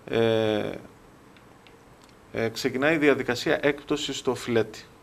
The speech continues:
Μέχρι τώρα, για να γίνει αυτό, απαιτούνταν, ε, δικαστική απόφαση. Δηλαδή, έπρεπε να υποβληθεί αίτηση από τον, ε, πιστωτή, ε,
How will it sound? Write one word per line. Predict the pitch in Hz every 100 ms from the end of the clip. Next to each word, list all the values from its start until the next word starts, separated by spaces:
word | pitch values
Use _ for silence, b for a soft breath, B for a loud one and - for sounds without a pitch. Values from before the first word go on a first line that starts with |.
| - - - - B B -
Μέχρι | 160 160 160
τώρα, | 151 143 156
για | 156
να | 139
γίνει | 131 156 151
αυτό, | 139 - 160
απαιτούνταν, | 160 135 135 156 156 151 143
ε, | 135 127
δικαστική | 120 123 120 - -
απόφαση. | 139 135 131 120 110 104
Δηλαδή, | 107 110 139 143 B B -
έπρεπε | 127 139 139
να | 127 120
υποβληθεί | 110 107 117 113 147
αίτηση | 143 143 120 - 117 - B B B
από | 101 101 110
τον, | 110 113 110 107
ε, | 104 104 101 101
πιστωτή, | - 120 - 101 - 143 185 B B B B -
ε, | 110 107 107